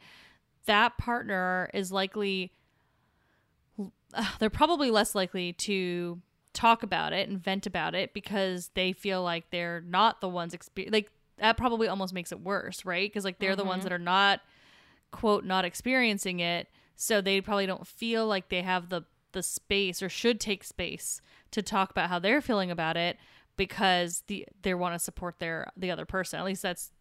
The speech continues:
Speaker 1: like, I can imagine that would be my inclination, right?
Speaker 2: Yeah.
Speaker 1: Um, but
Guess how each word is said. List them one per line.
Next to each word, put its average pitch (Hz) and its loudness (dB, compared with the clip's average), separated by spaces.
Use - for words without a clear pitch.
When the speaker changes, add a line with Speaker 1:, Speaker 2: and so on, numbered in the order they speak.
Speaker 1:
like, - -4
I 185 -4
can 190 -4
imagine 165 -2
that 160 -4
would 175 -10
be 180 -6
my 175 -4
inclination, - -10
right? 175 -2
Speaker 2:
Yeah. 185 6
Speaker 1:
Um, 175 -4
but 202 8